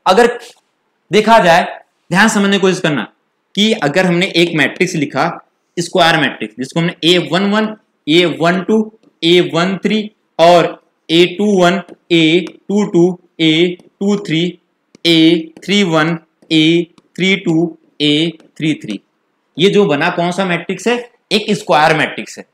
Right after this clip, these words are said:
ठीक है, ये three into three order का है। अगर जहां पर रो और कॉलम देखो, यहां पर और यहां पर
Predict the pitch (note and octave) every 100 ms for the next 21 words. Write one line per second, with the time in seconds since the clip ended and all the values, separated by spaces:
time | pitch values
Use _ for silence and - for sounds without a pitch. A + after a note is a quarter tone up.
0 | _ - A3 A3 A3 _ _ _ _ _
1 | _ _ _ _ _ _ _ - G3 -
2 | F3+ F#3 F3 A3 G#3+ - D#3+ D3+ D3 D3
3 | D3 D3 - _ - - B3 A3 D3+ E3+
4 | A3 A3+ G#3 - - - D#3+ A3 A3+ A3+
5 | F3+ F3 F#3+ F3+ F3+ B2+ C3 E3 F#3 G3+
6 | G#3+ G#3 - _ _ _ D3+ D#3+ E3 E3
7 | F#3+ G3 G3